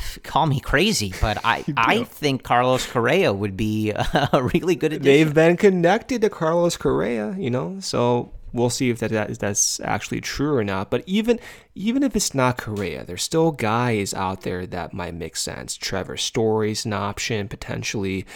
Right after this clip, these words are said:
Speaker 2: We have heard that maybe the Diamondbacks are gonna tear it down. It's not my preference, but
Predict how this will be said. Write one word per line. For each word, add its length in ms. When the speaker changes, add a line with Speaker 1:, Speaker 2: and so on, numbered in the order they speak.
Speaker 2:
We 180
have 380
heard 420
that 160
maybe 420
the 120
Diamondbacks 760
are 60
gonna 200
tear 280
it 80
down. 340
It's 160
not 260
my 140
preference, 760
but 480